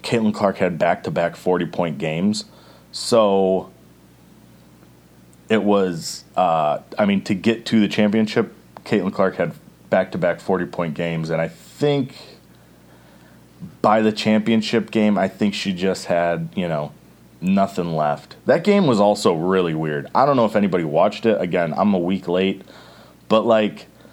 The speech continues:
the officiating in, uh, in the men's too was so fucked up. Like,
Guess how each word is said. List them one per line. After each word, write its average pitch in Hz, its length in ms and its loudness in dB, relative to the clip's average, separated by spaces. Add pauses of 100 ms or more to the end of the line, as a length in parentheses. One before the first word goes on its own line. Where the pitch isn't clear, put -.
(880)
the 131 220 4
officiating 90 1200 0 (260)
in, 127 380 2
uh, 110 600 2 (2500)
in 156 120 4
the 135 80 4
men's 185 380 4
too - 480 2 (680)
was 139 240 2
so 214 320 2
fucked 233 480 -2
up. - 320 0 (1080)
Like, 120 400 0